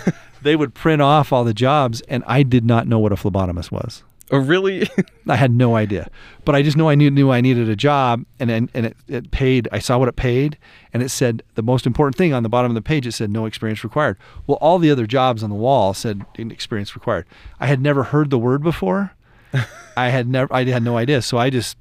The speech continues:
Speaker 2: submitted my application as a phlebotomist. So it's a long story, but I get to the first interview, right?
Speaker 1: Uh-huh.
Speaker 2: And I,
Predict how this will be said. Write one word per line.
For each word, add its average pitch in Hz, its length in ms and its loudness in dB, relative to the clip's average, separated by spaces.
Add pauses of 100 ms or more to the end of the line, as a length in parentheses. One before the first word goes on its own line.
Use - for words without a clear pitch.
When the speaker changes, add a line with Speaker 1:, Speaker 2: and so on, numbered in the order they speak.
Speaker 2:
submitted 120 380 -4
my 120 100 -2
application 120 540 -6
as 110 80 -6
a 104 40 -10
phlebotomist. 120 560 -4 (500)
So 120 380 -4 (400)
it's 160 120 -12
a 139 40 -2
long 117 200 -2
story, 160 280 -4
but 98 140 -14 (100)
I 135 100 0
get 139 240 -6
to 147 120 -4
the 110 100 -4
first - 320 0
interview, 113 440 -2
right? 117 360 -4
Speaker 1:
Uh-huh. 110 380 -4 (240)
Speaker 2:
And 123 420 0
I, 107 160 -2